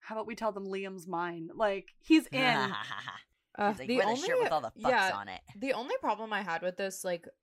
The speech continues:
Speaker 3: in terms of, like, morale, well, whatever, is I was just like, "Yeah, Amanda,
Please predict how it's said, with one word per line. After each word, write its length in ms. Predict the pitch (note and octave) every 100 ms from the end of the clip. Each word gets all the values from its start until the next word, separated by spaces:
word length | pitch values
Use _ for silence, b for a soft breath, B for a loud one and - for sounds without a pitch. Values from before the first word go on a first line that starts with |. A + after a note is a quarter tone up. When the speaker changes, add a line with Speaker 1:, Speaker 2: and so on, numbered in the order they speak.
| _
Speaker 3:
in 120 | F3 F3
terms 280 | F3+ E3+ E3+
of, 100 | E3
like, 160 | D#3+ - _ _
morale, 320 | E3 D3+ C#3+ -
well, 220 | A#3 D4+
whatever, 360 | D4+ F3 D#3 D#3+
is 160 | A3
I 100 | C4
was 120 | C4+
just 220 | C4 C4 C4
like, 200 | A#3 A#3
"Yeah, 360 | B3 E3+ C#3
Amanda, 320 | F#3+ F#3+ F#3